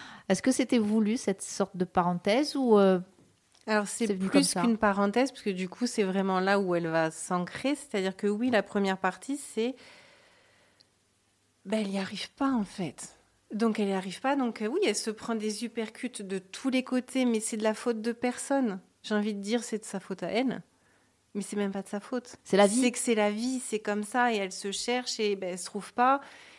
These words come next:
Speaker 2: Et du coup, ben, elle cherche dans le regard de l'autre, mais le regard de l'autre, ben, il est empli de ses blessures aussi. Donc, comment faire ? À part que chacun fasse son chemin, mais ça, c'est pas évident non plus, hein. Euh,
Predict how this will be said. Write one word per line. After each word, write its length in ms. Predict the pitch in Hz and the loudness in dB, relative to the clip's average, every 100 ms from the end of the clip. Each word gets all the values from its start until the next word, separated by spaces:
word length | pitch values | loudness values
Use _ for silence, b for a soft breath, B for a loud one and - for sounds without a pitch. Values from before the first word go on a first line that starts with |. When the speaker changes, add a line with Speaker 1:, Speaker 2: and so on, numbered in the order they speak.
| B B - | B B -8
Speaker 2:
Et 100 | 214 | -6
du 140 | 214 | -6
coup, 200 | - 240 | -6 -4
ben, 140 | 202 | -2
elle 180 | 196 190 | -2 -2
cherche 280 | 185 214 202 | -2 -4 -2
dans 100 | 208 | -2
le 60 | 202 | -2
regard 340 | 208 202 202 | -2 -4 -4
de 120 | 202 | -4
l'autre, 400 | 208 220 214 - | -2 -2 -2 -4
mais 140 | 196 190 | -4 -4
le 80 | 196 | -6
regard 300 | 208 202 202 | -4 -4 -2
de 80 | 208 | 0
l'autre, 340 | 220 214 - | 0 0 -2
ben, 140 | 196 | -6
il 80 | 196 | -2
est 80 | 196 | 2
empli 320 | 202 208 247 | 2 2 0
de 40 | 233 | 0
ses 160 | 233 | 0
blessures 420 | 208 214 208 220 208 | 2 2 0 -2 0
aussi. 340 | 220 - 233 | 0 0 -4
Donc, 320 | 202 196 190 - 202 - _ b b b _ _ - | -2 -4 -4 -14 -16 -16 _ b b b _ _ -2
comment 320 | 214 202 220 | 0 0 -4
faire ? 360 | - 339 254 - - _ _ _ _ - | 0 2 2 0 -10 _ _ _ _ -2
À 120 | 202 | -2
part 320 | 202 208 - | 0 -2 -2
que 180 | - 214 | -4 -4
chacun 380 | - 208 214 226 | -2 -4 -4 -4
fasse 240 | 202 190 | -4 -8
son 100 | 196 | -10
chemin, 300 | - 240 285 | -8 -4 -2
mais 60 | 190 | -4
ça, 120 | 226 | -6
c'est 60 | 220 | -6
pas 80 | 196 | -8
évident 260 | 196 202 | -6 -6
non 160 | 196 226 | -4 -6
plus, 280 | 226 185 165 | -6 -8 -8
hein. 180 | 185 196 | -8 -8
Euh, 200 | 170 | -10